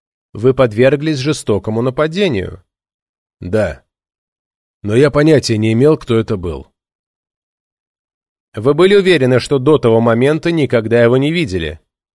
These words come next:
«Я так думаю, но, разумеется, моя память». «Разумеется».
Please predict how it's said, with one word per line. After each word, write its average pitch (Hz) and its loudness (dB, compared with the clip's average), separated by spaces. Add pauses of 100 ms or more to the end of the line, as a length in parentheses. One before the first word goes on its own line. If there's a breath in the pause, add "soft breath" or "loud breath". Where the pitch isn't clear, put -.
(720)
«Я 92 -8
так 104 -8
думаю, 107 -4
но, 107 -4
разумеется, 107 -4
моя 107 -4
память». 117 -6 (460)
«Разумеется». 175 -2